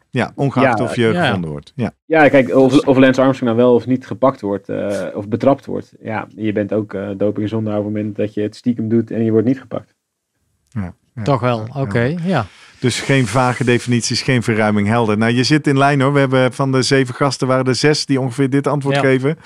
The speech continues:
Speaker 1: En, eh, eh, onze gast van vorige week, eh, Marco Knippen, die zag het veel breder. Maar goed, dan moeten mensen dat maar gaan luisteren.
Speaker 3: Ik denk dat we op de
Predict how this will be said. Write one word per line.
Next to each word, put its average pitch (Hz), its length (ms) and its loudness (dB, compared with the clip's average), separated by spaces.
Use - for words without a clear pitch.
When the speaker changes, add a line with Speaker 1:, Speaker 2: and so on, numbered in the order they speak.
Speaker 1:
En, 117 260 -2
eh, 113 340 0
eh, - 80 -6
onze 135 200 -4
gast 135 200 -2
van - 80 -16
vorige 127 240 0
week, 131 260 0
eh, 127 120 2
Marco 127 320 -2
Knippen, 165 320 -2
die 135 100 0
zag 139 220 0
het 127 120 -4
veel 131 160 4
breder. 98 340 0
Maar 120 100 -4
goed, 101 160 -6
dan 110 120 -2
moeten 104 360 -4
mensen 107 280 -6
dat 107 160 -2
maar 98 160 -2
gaan 95 120 -4
luisteren. 95 400 -6
Speaker 3:
Ik - 60 -16
denk 151 140 0
dat 160 120 2
we 147 60 2
op 147 80 0
de 131 60 -8